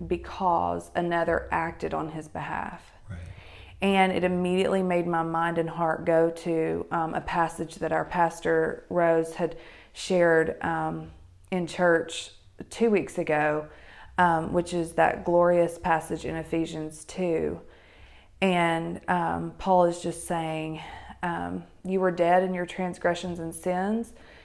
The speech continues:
Speaker 1: which you formerly walked," and he goes through how that had displayed itself, the evidences of our disobedience towards God. And then in verse four, he says, "But God."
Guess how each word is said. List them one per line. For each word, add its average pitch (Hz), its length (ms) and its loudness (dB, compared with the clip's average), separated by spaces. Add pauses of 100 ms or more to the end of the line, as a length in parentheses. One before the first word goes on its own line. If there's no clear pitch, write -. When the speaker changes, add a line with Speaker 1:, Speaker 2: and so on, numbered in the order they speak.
(140)
Speaker 1:
which 185 260 -2
you 185 80 0
formerly 175 520 0
walked," 180 420 6
and 165 120 -6
he 180 80 -2
goes 175 340 2
through 175 420 0
how 170 260 0
that 170 260 0
had 165 180 -4
displayed 165 460 -2
itself, 165 420 -2
the - 160 -6
evidences 165 760 0
of 165 160 -4
our 165 280 -2
disobedience 165 760 -4
towards 175 300 -8
God. 175 440 -4 (680)
And 208 220 6
then 202 140 4
in 185 180 0
verse 170 320 2
four, 180 380 4
he 175 180 -2
says, 165 260 -2
"But 170 380 2
God." 170 460 0